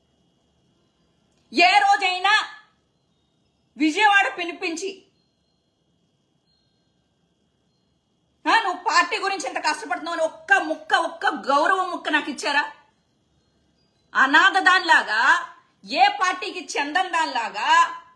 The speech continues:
ప్రతి దానికి రొమ్మెరుచుకుని నేను ముందుకొస్తా. ఇప్పటికైనా ఓడిపోయినా సరే,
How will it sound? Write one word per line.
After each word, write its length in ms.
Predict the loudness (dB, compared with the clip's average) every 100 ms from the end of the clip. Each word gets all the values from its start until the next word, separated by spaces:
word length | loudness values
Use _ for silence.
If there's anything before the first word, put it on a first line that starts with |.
| _ _ _ _ _ _ -2
ప్రతి 340 | -2 0 0
దానికి 680 | 2 2 4 2 2 -2 0
రొమ్మెరుచుకుని 600 | 2 2 -2 -8 -8 -6
నేను 160 | -4
ముందుకొస్తా. 520 | -4 -6 -8 -10 -14 -20 _ _ _ _ _ _ _ _ _ _ _ _ _ _ _ _ _ _ _ _ _ _ _ _ _ _ _ -4
ఇప్పటికైనా 680 | -4 2 2 2 2 0 -2 -14 _ _ _ _ _ _ _ _ _ _ _ _
ఓడిపోయినా 520 | 2 4 4 2 2 2
సరే, 560 | 2 2 0 -8 _